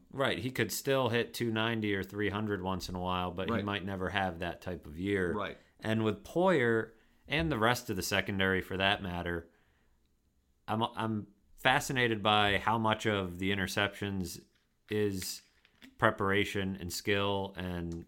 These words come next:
Speaker 1: instincts and all the other football words that you wanna throw out there, and how much of it is just luck.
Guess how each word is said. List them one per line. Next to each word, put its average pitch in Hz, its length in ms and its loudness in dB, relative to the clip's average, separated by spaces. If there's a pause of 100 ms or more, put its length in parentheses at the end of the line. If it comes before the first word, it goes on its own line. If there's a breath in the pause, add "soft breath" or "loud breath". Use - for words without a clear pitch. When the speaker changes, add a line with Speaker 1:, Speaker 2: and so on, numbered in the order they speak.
(140)
Speaker 1:
instincts 98 640 -4
and 87 100 -4
all 98 480 0 (480 soft breath)
the 101 100 -2
other 101 220 0
football 92 640 -4 (280)
words 95 440 -2
that 90 140 -4
you 95 80 -4
wanna 92 180 -2
throw 92 280 0
out 101 220 0
there, 90 180 0
and 87 100 -4
how 98 120 0
much 101 200 -4
of 95 100 -4
it 92 80 0
is 110 160 0
just 90 300 -8
luck. 85 400 -6